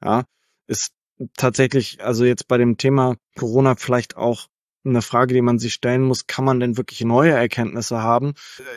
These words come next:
Ist, sind das nicht eigentlich Themen, die währenddessen schon so genau berichtet, untersucht wurden und jetzt eigentlich nur noch einzuwerten sind, beziehungsweise schon in der Vergangenheit auch eingewertet wurden? Was kann da vieles Großes Neues rau-, rauskommen? Ich,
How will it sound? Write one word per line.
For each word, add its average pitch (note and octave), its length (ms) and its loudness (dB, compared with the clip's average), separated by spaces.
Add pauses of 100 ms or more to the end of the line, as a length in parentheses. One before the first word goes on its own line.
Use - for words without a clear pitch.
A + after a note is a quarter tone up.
(120)
Ist, - 320 -6
sind C3 220 2
das C#3 220 2
nicht B2+ 160 -6
eigentlich B2+ 360 -4
Themen, D3 380 0 (380)
die A#2+ 160 -4
währenddessen C3+ 640 2
schon C3 280 -2
so C#3 480 4
genau D3 640 2 (640)
berichtet, C#3+ 600 2
untersucht B2+ 800 -2
wurden C3 320 4
und B2 240 0
jetzt C3 300 2
eigentlich C3 260 0
nur C3 120 2
noch C3 140 0
einzuwerten A#2+ 720 0
sind, B2+ 220 0
beziehungsweise A#2+ 600 0
schon B2 220 -2
in G2 60 -2
der A#2 100 2
Vergangenheit A#2 560 -2
auch - 160 -4
eingewertet A#2 680 -2
wurden? D3 300 4 (300)
Was A#2+ 220 -2
kann C#3 200 2
da C3+ 100 4
vieles C3 380 0
Großes A#2+ 340 -4
Neues A#2+ 340 -2
rau-, A#2+ 240 0 (260)
rauskommen? B2+ 560 -4
Ich, - 180 -18